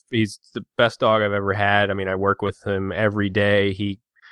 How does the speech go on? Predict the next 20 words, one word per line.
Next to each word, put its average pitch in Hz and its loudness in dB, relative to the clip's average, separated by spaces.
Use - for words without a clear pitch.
he's 117 4
what 113 4
we 107 0
call 110 6
our 98 6
demo 104 4
dog. 95 2
He 104 -6
is 98 -4
what 95 0
I 95 4
show 110 0
off 98 2
to 98 -4
our 92 2
new 92 -6
clients. 95 0
Um, 101 2
<clears throat> - -4
but 113 2